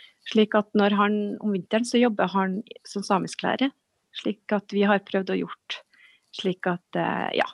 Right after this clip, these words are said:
så dem, vi får det inn både her hjemme, og jeg gjør, bruker alt det jeg kan, eh, men samtidig sånn at, eh, vi, vi, vi bruker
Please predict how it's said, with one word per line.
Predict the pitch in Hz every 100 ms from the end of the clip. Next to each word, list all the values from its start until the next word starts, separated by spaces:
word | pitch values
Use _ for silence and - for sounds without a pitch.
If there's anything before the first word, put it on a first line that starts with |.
| _
så | - 233
dem, | 202 190 -
vi | - 202
får | 220 180
det | 170
inn | 165 160
både | 165 160
her | 156 165 160
hjemme, | 160 170 165 294 453 -
og | 170 -
jeg | - 208
gjør, | 233 - _
bruker | - 233 226 -
alt | 202 -
det | 190
jeg | 190
kan, | 233 269 359 - _ _ _ _ 233
eh, | 220 208
men | 208
samtidig | 208 220 202 - 180
sånn | - 185 185
at, | - -
eh, | 185 180 175 180
vi, | 196 190 - -
vi, | 226 -
vi | 202
bruker | 208 247 247